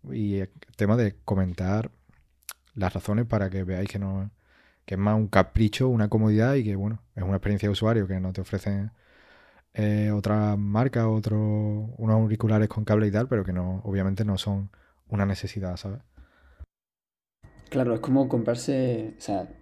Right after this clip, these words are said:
Speaker 2: literalmente lo siento por el ejemplo de baja calidad, pero es que estaba mirando aquí mi mesa y tengo unos boli Pilot y me acabo de dar cuenta que, o sea, me he dado cuenta que son el boli con el que más me gusta escribir, ¿no?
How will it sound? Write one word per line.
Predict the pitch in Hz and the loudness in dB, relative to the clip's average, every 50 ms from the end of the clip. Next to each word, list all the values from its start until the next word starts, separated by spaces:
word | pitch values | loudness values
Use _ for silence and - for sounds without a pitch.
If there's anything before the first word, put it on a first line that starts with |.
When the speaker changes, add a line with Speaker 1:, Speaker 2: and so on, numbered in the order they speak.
| - | -12
Speaker 2:
literalmente | - 95 110 110 104 110 110 117 113 117 123 113 | -6 -4 -4 -2 -2 0 0 0 0 0 -2 -2
lo | 104 110 | -2 -4
siento | 107 - 117 120 113 123 110 | -6 -4 -4 -4 -4 -4 -4
por | 113 113 | -4 -4
el | 113 110 | -4 -2
ejemplo | 110 110 107 107 120 113 107 | -2 -4 -4 -2 -2 -2 0
de | 104 101 | 0 -2
baja | 95 95 107 110 113 - | -2 -2 -4 -4 -4 -4
calidad, | 113 107 101 92 92 110 | -2 0 0 0 -2 -4
pero | - - 107 | -6 -8 -8
es | - | -8
que | 104 | -8
estaba | 101 - 107 104 104 | -8 -6 -4 -2 0
mirando | 110 107 110 110 110 110 | 0 0 0 -2 -4 -4
aquí | 110 113 | -4 -4
mi | 110 117 117 | -2 -2 -2
mesa | 123 123 127 143 131 | -4 -4 -4 -4 -4
y | |
tengo | 117 123 117 117 | -4 -4 -4 -4
unos | 117 117 120 123 | -4 -4 -4 -2
boli | 127 127 127 127 | 0 0 0 2
Pilot | 127 147 143 147 165 - - - - - - - - - - - _ _ _ _ - | 2 4 4 4 2 -2 -8 -18 -20 -20 -20 -20 -20 -20 -20 -20 _ _ _ _ 2
y | - 135 127 120 120 | 4 4 6 6 2
me | 113 107 | 2 0
acabo | 117 113 | 0 0
de | 113 | 0
dar | 110 | 0
cuenta | 110 110 127 123 | 0 2 2 2
que, | 120 | 0
o | - | -2
sea, | - 113 104 | -4 -4 -4
me | 90 92 117 | -2 0 0
he | 113 | 0
dado | 113 117 | 0 0
cuenta | 123 117 117 127 | 2 2 2 2
que | 120 - | 2 0
son | - - 117 110 113 - - | -2 -2 -2 -2 -4 -4 -4
el | 117 113 104 | -4 -4 -2
boli | 107 113 113 120 | -2 -2 -2 0
con | 123 117 | 0 0
el | 107 | -2
que | 113 107 | -2 -2
más | 104 113 | -4 -4
me | 113 | -4
gusta | 110 107 - 123 | -4 -4 -6 -8
escribir, | 120 - 113 101 92 87 | -6 -4 -4 -2 -2 -2
¿no? | 98 110 - | -4 -4 -6